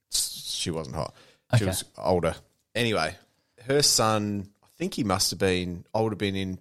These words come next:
Speaker 1: twenties. He must have been, like, mid-teens or something like that. Anyway, I've just seen this bloke randomly the other day in the Pasadena shops,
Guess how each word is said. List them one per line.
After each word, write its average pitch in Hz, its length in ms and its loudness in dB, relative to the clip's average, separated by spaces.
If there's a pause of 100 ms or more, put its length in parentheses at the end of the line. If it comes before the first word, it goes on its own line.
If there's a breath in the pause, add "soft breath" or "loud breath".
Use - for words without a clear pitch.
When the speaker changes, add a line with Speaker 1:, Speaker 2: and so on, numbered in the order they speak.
Speaker 1:
twenties. 127 580 0 (160)
He 104 140 -6
must 98 220 0
have 95 80 -4
been, 92 200 -2
like, 87 220 0 (180)
mid-teens 107 800 2
or 127 40 2
something 131 300 0
like 120 160 4
that. 156 240 2 (500 soft breath)
Anyway, 117 420 6
I've 131 120 2
just - 240 2
seen 127 220 8
this 127 100 4
bloke 95 300 4
randomly 104 420 4
the 90 100 2
other 87 140 0
day 87 300 2
in 87 100 -4
the 92 60 -4
Pasadena 87 460 -2
shops, - 560 -2